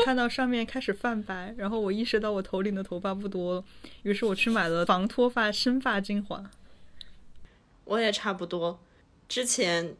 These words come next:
Speaker 2: 有意识到自己的头发变少，但是呢，并没有给我造成那么强烈的冲击，然后也主要是今年大概三月份的时候吧，一次偶然的梳头的机会，然后也是像阿喜一样不小心的看到了自己的头顶，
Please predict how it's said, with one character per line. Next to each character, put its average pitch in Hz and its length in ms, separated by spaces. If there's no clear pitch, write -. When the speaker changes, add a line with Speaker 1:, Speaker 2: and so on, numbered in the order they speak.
Speaker 2:
有 190 220
意 220 160
识 208 120
到 208 160
自 214 100
己 202 80
的 170 140
头 170 120
发 196 140
变 196 260
少， 143 300
但 214 180
是 214 180
呢， 196 200
并 262 140
没 226 80
有 220 80
给 220 80
我 202 60
造 214 140
成 220 140
那 208 60
么 202 100
强 208 240
烈 202 100
的 185 140
冲 196 320
击， 190 220
然 185 180
后 202 140
也 202 120
主 190 120
要 175 160
是 208 260
今 208 160
年 190 160
大 196 180
概 190 300
三 220 200
月 226 120
份 220 160
的 202 120
时 - 180
候 175 160
吧， 170 280
一 202 120
次 220 240
偶 196 160
然 175 180
的 196 160
梳 220 200
头 208 160
的 185 120
机 196 220
会， 208 380
然 185 120
后 214 140
也 196 140
是 214 120
像 202 200
阿 202 200
喜 185 280
一 165 60
样 175 200
不 - 80
小 180 180
心 185 160
的 180 80
看 220 160
到 202 140
了 190 100
自 208 140
己 190 140
的 156 280
头 185 240
顶， 190 280